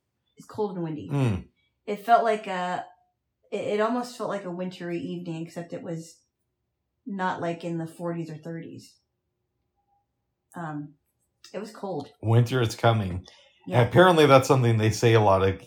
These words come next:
Speaker 2: in, uh, Game of Thrones, but
Speaker 1: Winter is coming.
Speaker 2: yeah, I'm not a Game of Thrones fan. I don't hate it. It's just not my thing.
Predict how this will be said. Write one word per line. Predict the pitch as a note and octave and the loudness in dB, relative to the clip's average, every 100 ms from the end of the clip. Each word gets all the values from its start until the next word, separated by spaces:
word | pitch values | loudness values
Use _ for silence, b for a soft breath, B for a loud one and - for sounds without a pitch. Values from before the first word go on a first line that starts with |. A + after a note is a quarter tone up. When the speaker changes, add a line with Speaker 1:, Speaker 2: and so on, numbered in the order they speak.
| _ | _
Speaker 2:
in, | A#2+ G2+ G2 | 0 0 0
uh, | F#2 F#2 | 0 -2
Game | F2+ G2 E2+ | -2 -2 -2
of | F2 | -6
Thrones, | F2+ F2 D#2 - - | -8 -8 -10 -16 -12
but | - - _ _ _ b b - | -12 -12 _ _ _ b b -16
Speaker 1:
Winter | F3 E3+ F3 | -12 -12 -12
is | E3+ - | -14 -14
coming. | E3+ E3 A2 | -14 -4 0
Speaker 2:
yeah, | F#2 - | 4 6
I'm | A#2+ | 8
not | B2 A#2+ G#2 | 10 8 8
a | |
Game | G2+ G2+ F#2 | 2 0 0
of | G2 | -2
Thrones | F#2 F2+ F2 F2 - - - - _ - | -2 -4 -4 -8 -10 -12 -14 -18 _ -6
fan. | G#2+ F2 E2+ - - | -2 -2 -6 -8 6
I | F#3 | 8
don't | A3+ C#3+ | 8 8
hate | C#3 G#2 | 6 4
it. | G2 | 0
It's | G2+ | -2
just | F#2 F2+ | -4 -4
not | F#2+ | -4
my | F2 E2+ | -4 -8
thing. | - F#2+ D2+ | -10 -12 -12